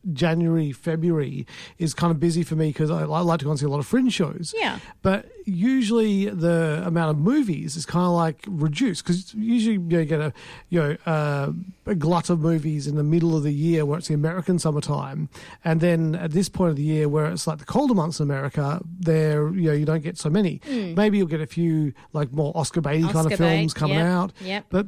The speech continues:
Speaker 1: this year so far has been quite full on for films. Like, really, a lot of films have, you know, hit the ground.
Speaker 2: Mm.
Speaker 1: Um,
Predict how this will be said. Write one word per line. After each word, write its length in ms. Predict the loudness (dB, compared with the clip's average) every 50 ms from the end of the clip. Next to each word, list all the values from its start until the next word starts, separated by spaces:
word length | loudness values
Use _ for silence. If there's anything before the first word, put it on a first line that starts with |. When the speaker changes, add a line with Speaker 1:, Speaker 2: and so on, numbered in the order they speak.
| -4
Speaker 1:
this 420 | -6 -2 0 0 2 0 -2 -4 -4
year 460 | -2 -2 0 2 2 2 4 2 2
so 220 | 0 0 0 0 0
far 240 | 0 0 0 0 0
has 100 | 0 0
been 440 | 2 2 2 2 2 0 -2 -4
quite 760 | -6 -10 -14 -10 -6 -2 0 0 2 2 0 0 -2 -4 -8
full 280 | -6 -2 0 2 2 2 2
on 160 | 2 2 0
for 400 | 0 0 0 2 2 0 0 -4
films. 880 | -6 -12 -4 0 0 2 2 2 0 0 -2 -4 -8 -8 -8 -8 -8 -4
Like, 280 | -2 0 0 0 -2 -2
really, 460 | 0 2 2 2 2 2 2 2 2
a 80 | 0 0
lot 200 | 0 2 2 2
of 100 | 0 0
films 260 | 0 2 2 2 2
have, 240 | 0 0 -2 -6 -14 _ -4
you 140 | -2 0 0
know, 60 | 2
hit 160 | 0 0 -2
the 80 | -2 -2
ground. 520 | 0 0 0 0 0 -2 -2 -4 -4 -6
Speaker 2:
Mm. 480 | -6 -4 -4 -4 -4 -6 -8 -6 -2 0
Speaker 1:
Um, 380 | 2 4 4 4 2 2 0